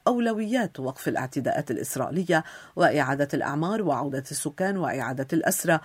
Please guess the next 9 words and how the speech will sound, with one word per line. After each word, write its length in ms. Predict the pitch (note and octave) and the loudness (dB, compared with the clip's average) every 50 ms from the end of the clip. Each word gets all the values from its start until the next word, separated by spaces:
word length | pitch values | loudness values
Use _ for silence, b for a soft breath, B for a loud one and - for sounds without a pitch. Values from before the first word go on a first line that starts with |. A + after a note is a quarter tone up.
| B B B B B - | B B B B B 0
واستخدم 600 | F3+ F#3 - - B3 - A3+ B3 A3+ A3+ A3 G#3 - - | 0 0 0 -2 -4 -2 0 0 2 2 0 -2 -2 0
كل 200 | - C#4+ C#4 C#4+ | 4 4 6 6
القنوات 540 | A#3+ - - F3+ D#3 C#3+ C#3 D3+ E3+ - F3+ | 4 2 0 0 2 2 4 2 2 2 2
المتاحة 640 | E3 D#3+ C#3 D#3 D3+ - F#3+ F#3 - - B2 B2 | 0 2 2 0 0 0 0 0 0 2 2 2
وكل 360 | C3+ C3+ C3+ C3+ - D#3 C#3 | 2 2 0 0 0 0 0
السبل 460 | B2 C3 - - F3+ E3+ D#3+ D3+ C#3+ C3 | 0 -2 -4 -4 -4 0 0 2 2 2
المتوافرة 840 | C3 C#3 D#3 G3 G3 - G3 F3 F#3 F#3 F#3 - F3 D#3 D3+ C#3+ - B B B B B B | 0 0 -2 -2 0 2 2 4 4 4 2 2 2 2 2 2 0 B B B B B B
للضغط 580 | E3+ F#3+ G#3 F3 D#3 D#3 G#3+ A#3 G3 F3 - - D3 | 2 2 2 2 2 2 2 2 0 -2 -4 -2 0
وتحقيق 1120 | C3+ C3+ B2 A#2+ C#3+ C#3+ - D#3 - - - - A3+ A3 G3 G3+ - D#3+ C#3 C3+ C3 | 0 2 0 0 -2 -2 -2 -4 -8 -8 -8 -2 0 0 0 0 0 -2 0 0 -2